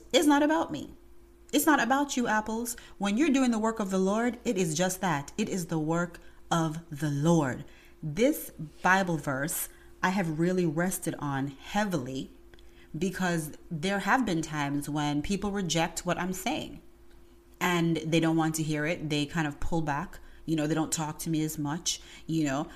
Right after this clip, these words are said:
uh, for whatever reason. I don't know, because they don't talk to me. <laughs> You know what I mean? Um, they don't share as much with me. We're just not as cool as we used to be, you know. But when I remember what Jesus said, he said, "Whoever listens to you listens to me.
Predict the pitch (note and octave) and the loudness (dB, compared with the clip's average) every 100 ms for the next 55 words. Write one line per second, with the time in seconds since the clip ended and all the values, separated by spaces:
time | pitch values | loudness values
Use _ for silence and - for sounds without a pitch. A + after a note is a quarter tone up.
0 | - C#3 C#3 G3 - A3 C#4 D#3 - G2 | -4 -4 -2 -2 0 2 2 2 -2 -6
1 | - B2+ G#3+ A3+ C3+ B2+ C#3+ - - E3 | -4 0 2 2 0 -2 -8 -10 -2 2
2 | F3 F#3+ G#3 D#4 E4+ - - - C4+ - | 4 4 4 2 2 -2 -4 0 2 8
3 | C4 A3+ G#3+ G#3 G3 G#3 D4 - - - | 10 10 6 2 0 2 2 2 -10 -8
4 | - F#3 F3 E3 E3+ - - F3 F#3+ F3 | 2 2 4 2 2 2 2 2 0 0
5 | F3 E3+ - F3 E3+ E3 E3 D#3+ D#3+ E3 | -2 -2 -2 -2 0 0 2 0 -2 -2
6 | E3 D3 D3 - - A3+ F#3+ F#3 E3+ E3+ | -2 -2 -6 -8 2 4 4 2 2 2
7 | E3 F#3 - F3+ E3+ F3+ F#3 F#3 F#3+ - | 2 0 -2 -2 -2 0 0 0 0 -2
8 | - - - E3+ F3 C#4 A#3 F#3+ - - | -10 -16 -8 -4 -2 0 0 -2 -6 -10
9 | - F#3 F#3+ G#3+ A#3+ D4+ G3+ D#3+ D#3+ F3+ | 0 4 6 4 6 8 8 6 2 2
10 | A#3+ F#3+ D3 D#3+ E3+ F3 - D#3 C#3 G3 | 2 0 2 2 2 0 -2 -2 0 0
11 | D4 - - - - - - - D4 E4 | -2 -10 -20 -20 -20 -20 -20 10 10 10
12 | D#3+ D3+ F#3 F#3 G#3+ F3+ F3 - F3+ - | 6 4 2 2 2 2 2 2 0 0
13 | - F#3 E3 E3 D3 - D3 D3 - D#3+ | 0 4 4 4 0 0 0 -2 -2 0
14 | C#3+ - | -2 -4